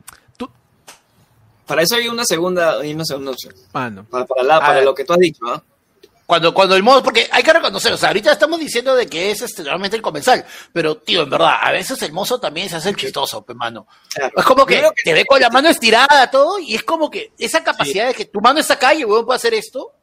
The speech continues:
Speaker 2: Ah,
Speaker 3: no
Speaker 2: no, eso
Speaker 3: ve,
Speaker 2: sí pasa.
Speaker 3: no,
Speaker 1: Cierto,
Speaker 3: y
Speaker 1: mano,
Speaker 3: no
Speaker 1: cierto.
Speaker 3: ve tu mano, tío, o sea, no, pero
Speaker 2: ¿Sabes
Speaker 3: no, no.
Speaker 2: cuál, cuál es la segunda forma y la que es más efectiva? Porque
Speaker 1: ¿Cuál
Speaker 2: tú
Speaker 1: es?
Speaker 2: sabes que ese mozo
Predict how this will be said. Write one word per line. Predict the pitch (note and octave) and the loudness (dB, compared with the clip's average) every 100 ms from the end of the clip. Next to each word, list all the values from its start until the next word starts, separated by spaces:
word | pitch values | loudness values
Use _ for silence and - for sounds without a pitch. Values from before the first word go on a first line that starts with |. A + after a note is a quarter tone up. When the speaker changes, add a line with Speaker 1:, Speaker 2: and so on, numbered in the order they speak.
| _ _ _ _ _ _ _ - | _ _ _ _ _ _ _ -6
Speaker 2:
Ah, | D3+ C3 | -4 -4
Speaker 3:
no | B2 | -6
Speaker 2:
no, | - | -4
eso | A#3 | -4
Speaker 3:
ve, | |
Speaker 2:
sí | D#3+ | -6
pasa. | D3+ C3+ G3 | -6 0 4
Speaker 3:
no, | C#4+ | 6
Speaker 1:
Cierto, | C#4+ C3 G#3+ | 6 0 -4
Speaker 3:
y | G3+ | -4
Speaker 1:
mano, | E3+ | -2
Speaker 3:
no | F#3 B3+ | 0 2
Speaker 1:
cierto. | C4+ | 4
Speaker 3:
ve | B3+ D4 | 2 2
tu | D4 G#3 | -2 -2
mano, | F3 C4 F4 C4+ E3+ | 2 4 4 2 -4
tío, | C4 C4 F3+ | -6 -4 -4
o | |
sea, | F#3 | -6
no, | F#3 G3 F#3 | -6 -6 -4
pero | - | 0
Speaker 2:
¿Sabes | A3+ - | 0 -2
Speaker 3:
no, | - | -8
no. | B3 | -6
Speaker 2:
cuál, | G#3+ - _ _ - | -6 -8 _ _ -4
cuál | F#3+ | -2
es | A3 G3 | -2 -2
la | C#3 C3 | -2 -2
segunda | B2 C3+ F3 E3+ | -2 -2 -2 -2
forma | E3+ E3+ E3 | -2 -4 -6
y | |
la | C3 | -8
que | D3 | -8
es | D3+ | -4
más | E3 E3 | -4 -4
efectiva? | F3 - _ D3+ B2+ A2+ G#2 - | -8 -14 _ -6 -4 -4 -10 -12
Porque | B2 B2+ B2 - - | -8 -6 -6 -10 -6
Speaker 1:
¿Cuál | D3+ | -4
Speaker 2:
tú | - | -2
Speaker 1:
es? | |
Speaker 2:
sabes | G3 G3 | 0 0
que | G3+ | 0
ese | G3 F#3+ | 0 0
mozo | F#3+ F3+ - F3+ - | -2 -2 -4 -6 -8